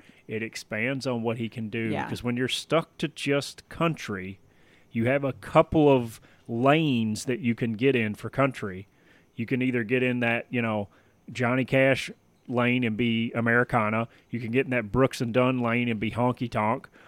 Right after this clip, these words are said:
Speaker 1: or you can get into the lane of, you know, folks that try to be pop country like
Speaker 2: Yeah.
Speaker 1: Morgan Wallen and,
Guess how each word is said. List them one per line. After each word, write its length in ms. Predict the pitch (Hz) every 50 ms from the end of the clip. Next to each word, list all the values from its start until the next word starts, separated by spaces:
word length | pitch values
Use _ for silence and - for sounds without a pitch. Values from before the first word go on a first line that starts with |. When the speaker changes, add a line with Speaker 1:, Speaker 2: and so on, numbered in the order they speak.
| - _ _ -
Speaker 1:
or 480 | 139 139 143 143 139 135 135 135 135 -
you 180 | - 127 127 120
can 180 | - 131 120
get 280 | 117 107 127 131 131 -
into 800 | - 131 123 123 113 - - 131 127 123 123 123 123 123 117 - - - _ _ _ _
the 160 | - 135 131 123
lane 540 | 120 120 120 120 123 127 131 131 135 135 - -
of, 640 | - 123 120 120 120 120 120 120 117 107 101 - - - _ _ _ -
you 120 | 131 127
know, 280 | 120 117 113 117 117 _
folks 400 | - - 135 127 131 123 - -
that 280 | - 131 120 117 _ -
try 340 | - - - 127 120 123 123
to 80 | 120
be 380 | 113 107 127 120 120 123 120 120
pop 340 | - - - 175 185 - -
country 400 | - 123 107 - - 107 104 104
like 260 | 104 110 110 110 -
Speaker 2:
Yeah. 120 | 107 107
Speaker 1:
Morgan 260 | 113 117 120 123 123 123
Wallen 500 | 135 160 160 143 123 110 104 98 98 -
and, 360 | - 107 107 104 104 104 104